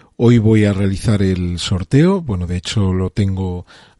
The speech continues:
grabado, he hecho un directo grabado y al final del episodio veréis quiénes son los cuatro ganader-, ganadores de los cien token Rose. También os recuerdo que participo en un proyecto que si todo va bien, pues lo lanzamos esta próxima semana.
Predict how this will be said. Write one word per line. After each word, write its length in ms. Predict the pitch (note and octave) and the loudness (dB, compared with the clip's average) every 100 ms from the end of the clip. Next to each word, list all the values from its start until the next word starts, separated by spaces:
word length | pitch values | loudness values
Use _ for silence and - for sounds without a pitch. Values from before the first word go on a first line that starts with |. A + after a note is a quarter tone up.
| _ | _
grabado, 460 | G2 F2+ G#2+ D3+ D3 | -6 -2 2 2 2
he 40 | |
hecho 240 | G2 - G2 | 0 -2 -4
un 140 | F#2+ | -4
directo 460 | F#2 A2 A2 - A2+ | -4 -6 -6 -2 0
grabado 440 | G#2 G#2 A#2 B2 | 2 2 4 2
y 120 | G2+ | 2
al 100 | F#2 | -2
final 320 | - G2 G2 | -4 -4 -2
del 140 | F#2+ F#2+ | -4 -4
episodio 420 | F#2+ - G2 G#2 | -6 -4 -2 -2
veréis 360 | F#2 F#2 G#2+ - | -2 -2 -2 -2
quiénes 300 | A2 G2+ G#2 | -2 -2 -2
son 240 | A2 A2+ | 0 0
los 120 | A2 | 0
cuatro 400 | - A2 A2 A#2+ | 0 0 2 2
ganader-, 400 | G#2+ F#2+ F#2+ A#2 - | 0 0 0 -2 -2
ganadores 680 | G#2+ G#2+ A2 A2+ D#3 F3 - - - - _ | -4 0 2 4 2 0 -8 -20 -20 -20 _
de 220 | - A2 A2+ | 0 2 4
los 300 | C3+ - - | 4 0 -12
cien 420 | - A#2+ A2+ A2+ | -6 0 2 2
token 420 | A2+ - C3+ A2 | 0 2 0 0
Rose. 520 | F2+ A2 G2+ E2 - - - - _ | 2 4 4 0 -8 -14 -20 -20 _
También 280 | A2 G#2+ A2+ | -2 4 4
os 100 | G2 | 4
recuerdo 680 | G2 A#2+ B2+ C#3+ D#3 E3 D#3 | 2 2 4 4 4 4 0
que 200 | G#2 G#2 | -4 -2
participo 600 | G2+ F#2 - - F#2+ G2+ | -4 -6 -6 -6 -2 0
en 80 | |
un 60 | G2+ | 0
proyecto 500 | - G2 A2 - C3 | 0 0 0 -2 -2
que 180 | G2+ F2+ | -2 -4
si 160 | - | -6
todo 240 | - G2 F#2+ | -2 0 2
va 100 | F2+ | 0
bien, 240 | F#2+ G2+ | 0 0
pues 320 | F2+ F2+ - _ - | -2 -4 -6 _ -2
lo 220 | G#2 G2 | 0 2
lanzamos 580 | F2+ F2 - G2 F2+ F2+ | 0 -4 -4 -2 -2 -4
esta 200 | - F2 | -6 -6
próxima 340 | G2 F2+ G#2+ F#2+ | -6 -4 -4 -4
semana. 420 | G2+ A#2 E3+ | 0 2 2